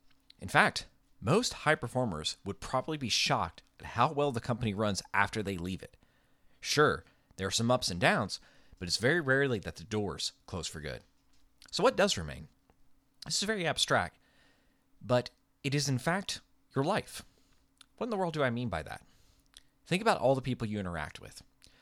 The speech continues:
peers, kids, and seniors. Are you not constantly engaged in an evaluation with them all? I sure hope my life turns out better than that.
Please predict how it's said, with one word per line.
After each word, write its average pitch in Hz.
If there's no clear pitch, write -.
peers, 135
kids, 131
and -
seniors. 104
Are 104
you 156
not 214
constantly 101
engaged 82
in 107
an 95
evaluation 92
with 95
them 90
all? 71
I 113
sure 190
hope 202
my 123
life 107
turns 110
out 92
better 82
than 62
that. 64